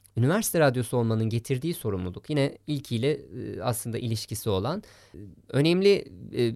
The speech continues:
yani diğerinden daha az olmakla birlikte, e, hocalarımız, e, ya da sorumlularımız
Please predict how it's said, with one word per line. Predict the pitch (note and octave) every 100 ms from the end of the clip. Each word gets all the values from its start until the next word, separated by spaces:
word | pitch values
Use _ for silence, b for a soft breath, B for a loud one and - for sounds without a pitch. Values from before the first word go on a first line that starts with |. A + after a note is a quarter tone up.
| - -
yani | C3 B2+ C3 - - C#3
diğerinden | C#3 D#3 D3+ D3+ D3+ D3+
daha | D#3
az | D3 A#2+
olmakla | A2+ A2 A2 A#2
birlikte, | A2+ G#2 A2 - F3+ G3 -
e, | C#3
hocalarımız, | C3 C#3+ D3+ D3 B2 G#2+ G#2+ D3+ - - -
e, |
ya | A#2 A#2
da | A#2+
sorumlularımız | D3+ C3 A2+ G#2 G2+ A2+ F#3 -